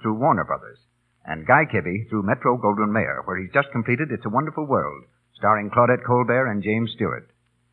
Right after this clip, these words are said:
Warren Williams is seen shortly in the Edward Small production, Man with the Iron Mask, and Louis Silvers is from Twentieth Century Fox Studio,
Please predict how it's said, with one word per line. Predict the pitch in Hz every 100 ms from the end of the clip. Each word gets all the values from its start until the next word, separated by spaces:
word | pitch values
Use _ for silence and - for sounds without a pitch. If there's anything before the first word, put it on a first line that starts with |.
| _ _ _ _ _ _
Warren | - 156 185 175
Williams | 110 82 87
is | -
seen | 104 95
shortly | 98 92 131
in | 131
the | 101 131
Edward | 151 160 -
Small | 135 131
production, | 127 107 101 - 107 127 - -
Man | 104 131 143
with | 131
the | 113
Iron | 117 143 156
Mask, | 135 113 - _ _ _ _ _ _
and | 76 76
Louis | 104 160 143
Silvers | 95 85 123
is | 104
from | - 95
Twentieth | - 143 139 120
Century | 123 120 113
Fox | 117 113 -
Studio, | 110 85 82 90